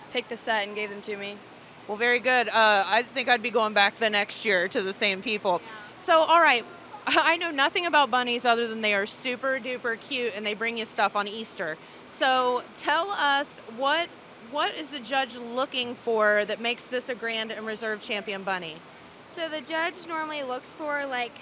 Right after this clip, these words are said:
Speaker 3: how, like, see how it, like, jumps like that? So the muscle tenses up. So he, they want to, like, feel that, and then, like, the rollback when they do that to see how good it is. Um, they look at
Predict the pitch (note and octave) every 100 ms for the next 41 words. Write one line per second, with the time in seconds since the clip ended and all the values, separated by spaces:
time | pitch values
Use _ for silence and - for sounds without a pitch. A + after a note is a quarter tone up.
0 | C#4+ B3+ A#3 A3 A3 G3+ - - - -
1 | - - - E4+ D4+ D4 B3 A#3+ G#3+ -
2 | A#3+ C4 C#4 C4 C4 B3+ B3+ C4 - -
3 | - - - - - C#4+ C4+ B3 A#3+ A#3+
4 | C4 C4 D4 - C#4 - C#4+ C4+ A3+ B3
5 | A#3+ F#3 - - - A#3+ A#3+ C#4 - B3+
6 | B3 B3 A#3 A#3 C4+ A#3 A3 F#3+ - E3+
7 | E3+ E3+ E3 - - - - - - D#4+
8 | D#4+ D4 C4 B3 A#3+ B3+ B3 A#3+ A#3+ A#3+
9 | A3 A#3 A#3 B3+ C4+ C#4 A#3+ G#3+ A3 -
10 | - B3+ A#3+ A#3 A#3+ A#3 A#3+ A3+ F#3+ -
11 | B3 A3+ A3+ A#3 A3+ A3 A3 G#3+ G#3+ -
12 | - - - - - B3+ B3+ B3 B3+ C4
13 | C4 C4 B3 A#3 A3+